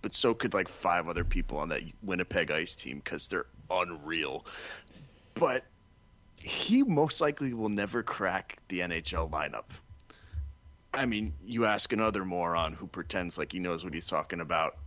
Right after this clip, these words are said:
with prospects, and he'll make it seem like he's a top-line guy. But it's just really interesting because who the hell is Owen McLaughlin? Right?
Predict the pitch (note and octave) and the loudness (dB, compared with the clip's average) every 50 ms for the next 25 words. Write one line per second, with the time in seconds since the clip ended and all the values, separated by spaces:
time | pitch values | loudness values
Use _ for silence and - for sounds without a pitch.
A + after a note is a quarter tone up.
0 | - - - F2 E2 - - G2+ E2 E2 - - - D2 D2+ D#2 - - - D#2 | -14 -12 -12 -12 -12 -2 0 2 2 2 0 -4 -2 -2 -2 -2 -2 -4 -6 -6
1 | C2+ D#2 D#2 D#2+ D#2+ E2 D#2+ D2+ - D#2 - - G2 F2 D#2+ D2+ - E2+ E2 - | -6 -6 -4 -4 -2 -2 -2 -2 -4 -6 -6 -4 -2 -2 -2 -2 -4 -6 -6 -6
2 | D2 - - G2 G2+ G2+ - - D#2 D#2+ D2+ D2+ D2+ - A2 C3 C#3 F#2+ A#1+ A#1+ | -6 -2 2 4 4 4 2 0 -2 -2 -2 -4 -4 0 2 4 4 4 2 0
3 | - - - - - - - - - - - - - - - - - - - - | -4 -10 -16 -18 -16 -16 -16 -16 -20 -20 -20 -20 -20 -20 -20 -20 -20 -20 -20 -20
4 | - - - - C#3+ - - G#2 - - - - - - - - - _ - - | -20 -18 -4 0 2 2 2 0 -4 -8 -14 -14 -14 -20 -20 -20 -20 _ -8 -6
5 | D3 C#3 - - - G#3 F#3 - C#3+ B2+ C3+ D#3 F#3 G3+ G3 D#3+ A#2+ D3 F3 E3+ | -6 -4 -4 -4 -4 -4 -4 -6 -4 -4 0 0 0 2 0 0 0 -2 -2 -2
6 | - D3+ C3+ - - C3 A#2 G#2 A2+ G#2+ - B2+ A#2 A2 F#2 - - - - - | -2 -4 -4 0 0 0 2 2 2 0 4 4 4 4 4 0 -4 -6 -14 -20
7 | - - - - - - - - - B3+ C#4+ A4+ - - - - - F#3 G3+ F3+ | -20 -20 -20 -20 -20 -20 -12 -6 -2 2 4 4 4 4 2 2 4 6 6 6
8 | B2+ - - - - G2 G#2 C3+ D#3+ E3+ D#3 A#2+ G2 - E2 F2+ G2 A2 - - | 6 4 0 0 2 4 6 6 6 6 4 2 0 0 0 0 0 0 0 -4
9 | - - - - - - - - - - - - - - - - - - - - | -10 -12 -14 -16 -18 -20 -20 -20 -20 -20 -20 -20 -18 -16 -16 -14 -14 -18 -20 -20
10 | - - - _ G2 G#2+ B2+ - - | -20 -20 -6 _ 2 4 4 2 0